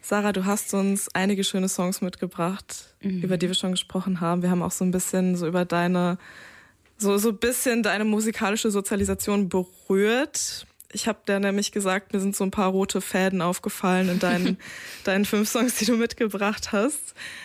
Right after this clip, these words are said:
Speaker 1: Ähm, wir haben hier up next, ähm, Lizzie McAlpine mit Oh My Ghosts. Lizzie McAlpine,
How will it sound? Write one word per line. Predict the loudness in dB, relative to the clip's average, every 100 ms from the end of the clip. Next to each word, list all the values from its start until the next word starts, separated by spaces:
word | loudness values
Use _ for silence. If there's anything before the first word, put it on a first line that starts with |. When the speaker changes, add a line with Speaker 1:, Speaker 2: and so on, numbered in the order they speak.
| -20 _
Speaker 1:
Ähm, | 0 2 2 -2 -4 -10 _ _ _ _
wir | -4 0
haben | 2 2
hier | 4 2 0 -6
up | -4 -4 -4 -2
next, | 0 0 -2 -6 -6 -10 -6
ähm, | -2 0 0 -4 _ -20 -12 0
Lizzie | 2 2 2 2
McAlpine | 0 -2 -2 -2 -2 0 0 0
mit | 0 -2 0
Oh | 2
My | 2 2
Ghosts. | 2 0 -2 -6 -8 -10 -16 -14 -16 -18 -20 -20 _ _
Lizzie | 0 2
McAlpine, | 2 2 -2 0 2 2 2